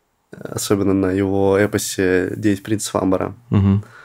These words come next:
Speaker 1: Э, очень люблю Сапковского, Foundation, Азимова. Очень много Азимова читал. Азимова, кого ещё этого?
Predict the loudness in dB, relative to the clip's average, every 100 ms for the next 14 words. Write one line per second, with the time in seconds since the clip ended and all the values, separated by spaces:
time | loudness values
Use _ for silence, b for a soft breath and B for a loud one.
0 | B B B B B B _ -20 -14 -8
1 | -6 -4 -6 -2 -2 0 -4 -6 -6 0
2 | 0 0 -6 -2 -2 -4 -6 -10 _ _
3 | -4 -2 0 2 0 0 -2 -2 0 -2
4 | 0 -2 0 -2 0 -2 0 -2 -2 -4
5 | -6 -6 -2 -2 -4 -2 -2 -2 -4 -6
6 | -6 -4 -4 -4 -4 -4 -2 -2 -4